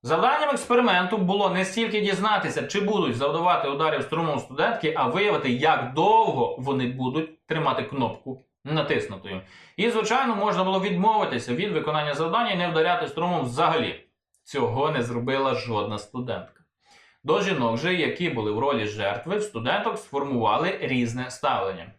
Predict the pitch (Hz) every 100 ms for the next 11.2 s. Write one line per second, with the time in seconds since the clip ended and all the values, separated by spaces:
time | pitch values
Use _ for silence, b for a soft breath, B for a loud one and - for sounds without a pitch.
0 | _ 135 120 196 240 156 143 123 120 -
1 | 160 160 170 127 117 131 143 139 123 127
2 | 156 117 151 240 247 B B - 180 240
3 | 226 196 202 185 151 120 107 104 104 -
4 | 226 139 165 233 220 156 139 - 180 208
5 | 185 156 135 123 127 214 - 147 143 117
6 | 156 143 98 - b b b 143 190 202
7 | 120 - 180 190 - - 175 185 180 -
8 | - _ 135 123 117 120 123 117 127 117
9 | 87 - - - B B 127 156 269 349
10 | 233 208 - - 131 - - 156 160 156
11 | 147 117